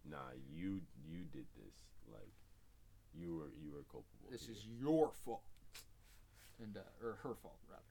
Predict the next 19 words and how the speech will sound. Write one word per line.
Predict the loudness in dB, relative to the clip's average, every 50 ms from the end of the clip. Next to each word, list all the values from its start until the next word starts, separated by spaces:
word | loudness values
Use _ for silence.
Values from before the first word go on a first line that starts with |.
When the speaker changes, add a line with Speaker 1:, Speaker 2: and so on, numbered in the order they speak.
| -10 -8
Speaker 1:
Her | -8 -8 -8
fault, | -8 -14 -14 -12 -6 -4
Speaker 2:
And, | -2 -2
Speaker 1:
yeah. | -2 -2
Speaker 2:
uh, | -4 -8 -4 2
Philip, | 6 6 6 6 4 0 -4 -14 -16 -16 -12 -8
he | -6 -4
breaks | -2 -2 -2 -2 -2 -4
down | -6 -6 -6 -6
crying. | -6 -6 -6 -6 -6 -6
He's | -8 -8 -8
like, | -6 -6 -6
"Yo, | -6 -6 -6 -6 -6 -4
that | -4 -4 -4
was | -4 -6 -6 -6 -6
my | -6 -6 -2 2
daughter. | 2 4 4 4 2 2 0 -2 -4 -4 -4
That | -4 -4 -4
was | -6 -6 -8